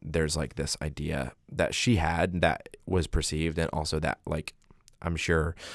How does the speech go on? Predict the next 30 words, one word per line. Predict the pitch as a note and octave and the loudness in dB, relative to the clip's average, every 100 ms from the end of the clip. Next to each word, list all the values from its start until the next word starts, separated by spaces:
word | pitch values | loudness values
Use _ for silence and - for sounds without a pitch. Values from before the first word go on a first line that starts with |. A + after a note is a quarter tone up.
| - - - - | -14 -14 -18 -4
if | - G#2+ | 0 4
we | G#2+ | 4
dove | F2+ F#2 | 8 8
into | F2 E2 | 6 6
that, | E2 E2 - | 8 8 8
we | G2 F2+ | 4 6
would | F2 D#2+ D#2+ - - | 6 4 0 -10 -2
see | - - F#2+ | 2 4 6
that | F2 C#2 | 4 4
there's | F2 E2 | 2 2
some, | - D#2+ D#2 - _ | 2 2 0 -6 _
you | - A2 | -2 2
know, | D#2+ | 2
truth | - F2 D#2 - | 0 -2 -2 0
there | D#2 D#2 | 0 2
that, | E2 D2 | 0 0
like, | D2+ - - _ _ _ _ _ _ _ - - | 0 -2 -14 _ _ _ _ _ _ _ -20 -4
maybe | F#2+ F2+ | 0 2
we | E2 D#2+ | 2 0
don't | D2+ F2 F2+ | 0 -2 2
do | F#2 | 4
<laughs> | F2+ G2 | 6 6
hospitality | - - - F#2+ A2 G#2+ | 6 6 10 10 10 8
the | G#2+ | 6
best, | F#2+ G2 G#2 - - | 6 6 4 -2 2
um, | F#2 F#2 | 4 6
especially | E2 - F2+ - F#2+ | 4 2 2 4 4
around | E2+ E2+ E2 | 6 4 6
those, | E2 E2 E2 - - - - - | 6 4 2 -4 -12 -16 -8 2
um, | F2+ E2+ E2+ | 4 4 2